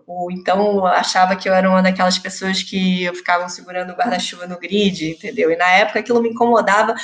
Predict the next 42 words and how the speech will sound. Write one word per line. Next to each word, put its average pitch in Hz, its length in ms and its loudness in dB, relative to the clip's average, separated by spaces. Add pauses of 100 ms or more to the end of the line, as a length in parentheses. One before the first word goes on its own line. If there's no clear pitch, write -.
(220)
Hoje 294 220 4
eu 294 80 8
olho 294 200 6
assim 294 280 -2
e - 20 -8
falo 294 160 2
assim, 294 140 -4
"Nossa, 277 240 -2
eu - 20 -4
devia 254 220 -2
até 277 360 0
ficar 302 240 -6
feliz 254 360 -4
que 240 80 -6
alguém 233 260 -2
tá 233 100 0
me 233 160 -6
confundindo 226 600 -4
com 220 160 -12
uma 214 180 0
grid 214 280 -2
girl", 170 360 0
né? 175 140 -10
Mas 185 200 0
eu 208 120 4
lembro 233 200 4
que 240 80 0
na 226 120 6
época 220 360 0
me, 247 360 4
me 240 160 4
irritava 220 520 2
isso, 196 220 -6
né? 202 80 -8
Tipo, - 320 -14
por - 160 -20
que 294 160 -2
que 330 140 -6
a 330 40 -2
pessoa 269 360 -2
tá 247 160 2
assumindo 240 720 2